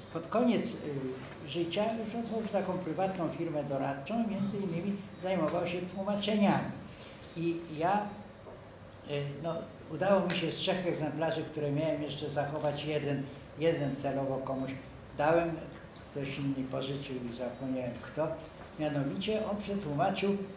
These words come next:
taką książkę, to chcę powiedzieć, jak się powinno tłumaczyć po prostu. Otóż przetłumaczył książkę, e, rosyjską, e, no, te-, teoria niesuszonego winda, czyli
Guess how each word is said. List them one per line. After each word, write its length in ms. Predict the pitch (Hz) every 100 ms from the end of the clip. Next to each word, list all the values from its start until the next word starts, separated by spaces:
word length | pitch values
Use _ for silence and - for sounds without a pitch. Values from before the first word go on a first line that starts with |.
| - - -
taką 360 | 151 160 151 135
książkę, 560 | - - 175 180 - 170
to 180 | 175
chcę 160 | 147 170
powiedzieć, 460 | 165 151 143 156 165
jak 200 | 156 -
się 140 | 165
powinno 540 | - 143 143 160 151
tłumaczyć 560 | 147 135 160 156 - - - -
po 60 |
prostu. 340 | - - - - - - -
Otóż 120 | 143
przetłumaczył 600 | - 165 165 160 196 185 151
książkę, 440 | - 165 160 - 147
e, 40 | - - - - 131 - -
rosyjską, 760 | 160 165 - 156 - - 165 190
e, 520 | 190 - - - 147 143 139 135 135 135 143 147 143 - 127 - 147 151 160 185
no, 120 | 196 185 190
te-, 140 | 165 143 143 - -
teoria 420 | 156 160 170 156
niesuszonego 760 | 135 135 135 156 - 143 131 127
winda, 440 | 120 143 131 127 -
czyli 320 | - 127 131